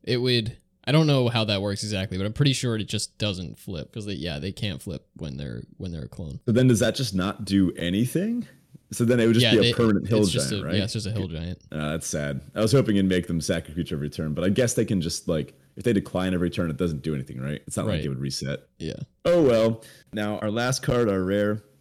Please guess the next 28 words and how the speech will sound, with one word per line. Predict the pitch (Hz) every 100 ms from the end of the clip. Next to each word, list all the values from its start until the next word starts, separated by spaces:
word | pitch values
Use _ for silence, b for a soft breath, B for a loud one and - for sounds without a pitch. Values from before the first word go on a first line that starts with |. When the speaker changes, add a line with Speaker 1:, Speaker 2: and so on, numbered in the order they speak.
| _ -
Speaker 2:
Dominating | 101 101 110 110 104 101 98 -
Vampire. | 82 85 90 82 73 55 -
It's | -
a | 135
cute | 135 107
little | 113 104
card. | 101 101 104 107 -
I | 131
put | 185 -
this | - 98
more | 85 87
at, | 82
like, | 82 73
the | - -
uncommon | 78 80 82 76 69
level, | 69 64 67
to | -
be | 71
honest. | 69 69 69 - _ -
Speaker 1:
Yeah, | 131 135
I |
mean, | 143 143
it | 139 127
heavily | 131 117 107
depends | 92 107 98
on | 98 92
the | 87
deck, | 87 82 80